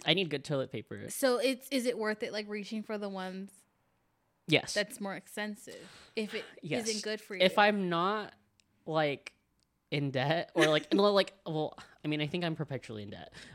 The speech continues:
Speaker 1: Um, but, like, if I'm not struggling for money, then yeah, I can go for a bit of comfort.
Speaker 2: Okay.
Speaker 1: Um, if I'm feeling it.
Speaker 2: Mm-hmm.
Speaker 1: Or sometimes when I'm at the grocery store, like, I buy a nice cut of steak because I wanna treat myself.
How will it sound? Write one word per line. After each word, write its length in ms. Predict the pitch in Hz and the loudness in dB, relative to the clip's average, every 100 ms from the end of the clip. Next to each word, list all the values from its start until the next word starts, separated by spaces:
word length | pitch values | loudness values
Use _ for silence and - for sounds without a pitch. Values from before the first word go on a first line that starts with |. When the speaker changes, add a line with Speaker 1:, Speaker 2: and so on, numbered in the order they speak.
| - | -4
Speaker 1:
Um, 320 | 139 135 127 120 | 2 4 4 4
but, 100 | 160 | 6
like, 180 | 160 | 6
if 120 | 160 175 | 4 4
I'm 220 | 170 175 | 2 4
not 240 | 160 160 | 2 0
struggling 520 | - - 135 147 147 | 2 2 2 2 0
for 120 | 147 143 | -2 -2
money, 360 | 123 131 147 | -2 0 0
then 300 | 156 170 175 | 2 0 0
yeah, 120 | 220 415 | 2 4
I 120 | 143 | 4
can 160 | - | 4
go 120 | 147 139 | 4 4
for 120 | 135 | 2
a 40 | |
bit 120 | 120 | 0
of 100 | 110 | -2
comfort. 540 | - 107 110 139 160 175 403 | -4 -10 -4 -2 -2 -4 -6
Speaker 2:
Okay. 380 | 427 285 294 - - | -4 -4 -4 -4 2
Speaker 1:
Um, 580 | 143 139 135 123 110 - _ _ _ | 4 4 2 -2 -6 -12 _ _ _
if 120 | 143 131 | -4 -2
I'm 140 | 123 | -4
feeling 400 | - 104 110 127 | -4 -4 -2 -2
it. 280 | 143 156 - | -4 -6 -8
Speaker 2:
Mm-hmm. 380 | 233 220 196 190 196 | -8 -8 -10 -10 0
Speaker 1:
Or 100 | 165 | 2
sometimes 320 | 208 202 208 | 4 4 4
when 100 | 190 | 2
I'm 80 | 160 | 2
at 40 | |
the 80 | 151 | 0
grocery 300 | 151 202 208 | 2 2 0
store, 240 | - 147 | 2 2
like, 160 | 139 131 - | 4 0 0
I 80 | 139 | 0
buy 200 | 135 135 | 4 2
a 60 | |
nice 200 | 135 131 | 2 -2
cut 160 | - 139 | -2 -4
of 80 | 110 | -4
steak 480 | - 143 151 - - | -4 0 2 0 -6
because 240 | 120 127 | -6 -4
I 60 | 117 | -4
wanna 160 | 104 | -6
treat 220 | 107 156 | -6 -6
myself. 540 | 147 117 - 101 - | -4 -6 -6 -8 -10